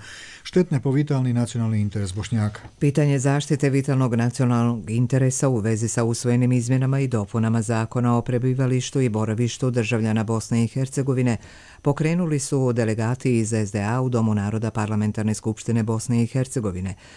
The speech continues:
Speaker 2: Stav delegata iz S D A je da se rješenjima iz ovog zakona po kojima lice koje prijavljuje prebivalište mora imati dokument o vlasništvu ili ugovor o zakupu,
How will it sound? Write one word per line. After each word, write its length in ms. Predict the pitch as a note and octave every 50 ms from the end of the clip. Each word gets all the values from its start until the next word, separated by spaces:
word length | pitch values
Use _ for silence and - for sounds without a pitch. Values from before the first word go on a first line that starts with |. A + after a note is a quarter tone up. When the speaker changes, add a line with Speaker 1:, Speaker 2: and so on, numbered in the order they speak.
| - - -
Speaker 2:
Stav 240 | - - - F3 E3
delegata 500 | D3+ D#3 D3+ C#3+ C#3+ C#3 C3+ C3 - C3+
iz 160 | B2 A#2+ A2
S 160 | A#2+ A2+ G#2+
D 100 | G2+ A2+
A 160 | G#2 G2 F#2 F#2
je 200 | F2+ F2+ F#2 F#2
da 140 | G#2 A2
se 300 | A2 - B2+ A#2+ A2+ A2 - - - - _
rješenjima 580 | C3 C#3 C3+ C3+ - C#3+ C3+ D#3 E3+ E3 D3+
iz 140 | C3+ B2 B2+
ovog 240 | C3+ B2 A2+ A2+ G#2+
zakona 460 | G2 G#2+ F2+ F#2 - - G#2+ G2+ G2+
po 140 | - A#2+ A2+
kojima 300 | - C3+ B2+ C3 C3 B2+
lice 320 | A#2+ A#2+ B2 C3 - C#3+
koje 280 | C3 - B2+ B2 A#2+ A2+
prijavljuje 520 | - C3 A#2+ A#2 A#2 B2+ C#3+ D3+ C#3 G#2+
prebivalište 760 | - - F#2 F2+ F#2 B2 C#3 D#3 D3+ D3 C#3 C3+ - C#3+ A#2+ - - - - - - -
mora 240 | - E3+ F#3+ F3+ D#3
imati 320 | C#3+ D3+ D#3+ D3+ - C#3 B2
dokument 480 | A#2 A2 - - D3 D#3 D3 C3 -
o 40 | B2
vlasništvu 680 | G#2+ G#2+ A2 A2+ A2+ - - A#2+ A#2+ - - C3+ D3
ili 440 | C#3+ C3 B2 C3 C3 C#3 C#3+ C#3 - -
ugovor 440 | B2 A2 G2 A#2 A2+ A2+ B2 B2+ C3+
o 40 |
zakupu, 580 | C3 B2+ C3 A2 G2+ G2 - G2+ G2 - F#2+